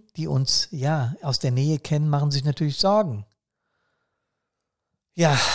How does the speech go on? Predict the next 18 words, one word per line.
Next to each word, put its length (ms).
aber 220
wenn 140
ich 160
jetzt 180
überhaupt 460
nicht 140
erklären 480
kann 240
in 100
so 140
einer 240
Phase, 320
was 180
los 280
ist, 200
dann 160
ist 320
das 340